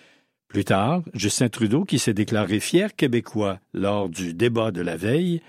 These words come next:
affirme que le format ne permettait pas d'intervenir. Soit, acceptons la paralysie sous l'effet du choc. Mais le format si rigide n'a pas empêché des échanges cacophoniques par la suite et rien n'empêchait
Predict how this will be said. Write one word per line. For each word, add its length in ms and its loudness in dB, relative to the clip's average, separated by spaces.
affirme 440 2
que 120 -2
le 100 2
format 680 0
ne 260 2
permettait 500 0
pas 160 -4
d'intervenir. 840 -6
Soit, 640 -4
acceptons 520 2
la 100 0
paralysie 580 2
sous 140 0
l'effet 260 0
du 140 -4
choc. 500 -8
Mais 300 4
le 140 2
format 400 2
si 220 -2
rigide 640 0
n'a 120 2
pas 140 0
empêché 580 2
des 260 0
échanges 340 -2
cacophoniques 760 -2
par 100 -2
la 140 -2
suite 560 -4
et 160 0
rien 280 2
n'empêchait 640 0